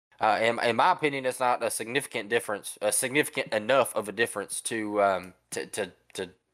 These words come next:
tilt the scale in Tulane's favor.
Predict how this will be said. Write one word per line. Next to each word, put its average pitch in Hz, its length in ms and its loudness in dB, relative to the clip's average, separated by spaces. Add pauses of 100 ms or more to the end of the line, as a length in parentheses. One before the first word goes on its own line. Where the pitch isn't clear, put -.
(160)
tilt 127 260 2
the 101 60 -8
scale 110 500 4 (260)
in 104 140 -4
Tulane's 104 400 2
favor. 98 380 2